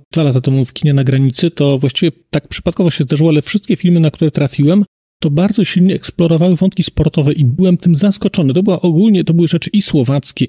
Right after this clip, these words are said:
i czeskie, ale nadal były tam filmy o sportowcach i o takiej, nazwijmy to, szeroko rozumianej aktywności fizycznej. Nawet się pytałem tych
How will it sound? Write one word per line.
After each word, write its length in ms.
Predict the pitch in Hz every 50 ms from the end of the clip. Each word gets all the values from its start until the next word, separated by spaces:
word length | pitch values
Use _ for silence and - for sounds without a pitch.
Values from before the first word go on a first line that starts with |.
| - _ -
i 180 | 196 165 131 - - _ _
czeskie, 520 | - 247 208 - - - - - 185 226 - _ _ _ _ _ _ _ _ _ _ _ _ _
ale 160 | - 165 165 156
nadal 420 | 151 185 220 202 131 135 147 151
były 260 | 139 156 175 196 208
tam 340 | 196 - 180 175 175 175 180 - -
filmy 360 | - - - 196 202 180 - - _
o 100 | 196 196
sportowcach 800 | - - - 190 180 160 - - 160 143 - - - 131 - -
i 100 | 160 175
o 60 | 185
takiej, 360 | 175 - 180 - - 175 165 165
nazwijmy 420 | 165 160 135 123 202 220 208 190
to, 120 | - 175
szeroko 320 | 147 - 175 185 185 - 196
rozumianej 340 | 175 156 165 170 175 175 -
aktywności 600 | - 165 - - - 160 135 175 180 - - - 185
fizycznej. 520 | - 165 135 139 123 - - 143 160 196 - - _ -
Nawet 280 | 120 135 131 170 -
się 160 | - - 175 165
pytałem 440 | - - 185 - 240 277 254 180
tych 220 | - - 131 -